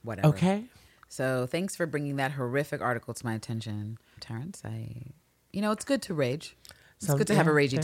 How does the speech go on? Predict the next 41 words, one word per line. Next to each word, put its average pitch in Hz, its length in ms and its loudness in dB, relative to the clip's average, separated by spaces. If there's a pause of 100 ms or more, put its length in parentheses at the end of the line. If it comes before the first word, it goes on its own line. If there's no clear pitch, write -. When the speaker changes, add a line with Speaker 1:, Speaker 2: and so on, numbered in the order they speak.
(120)
Speaker 1:
ted - 60 2
Speaker 2:
there 165 80 4
are 120 80 4
Speaker 1:
Talk - 80 4
every 175 140 6
now 175 80 6
Speaker 2:
moments 113 120 2
Speaker 1:
and 117 100 0
again. 135 120 4
Speaker 2:
where, 190 260 -4
yep. 147 260 -6
Mm-hmm. 156 340 -4 (360)
Speaker 1:
And 123 160 -4
that 117 160 -2
was 170 160 -4
mine. 220 380 -2 (680)
So, 156 400 -6 (340)
P 220 140 2
S 151 160 -2
A, 101 240 -4 (380)
put - 120 -8
some 113 160 -4
respect - 600 -8
on 95 360 -6
Sandra 90 360 -10
Oh's 90 160 -14
name 87 280 -10 (200)
or 107 180 -8
else. - 380 -12 (480)
Fight 214 240 -2
me. 95 160 -8 (260)
The 131 140 0
end. 98 240 -6 (280)
That 190 80 6
was 196 100 4
the 220 80 6
end 220 80 6
of 202 80 -2
Candace's 226 280 4
ted 220 200 4
Talk. - 300 2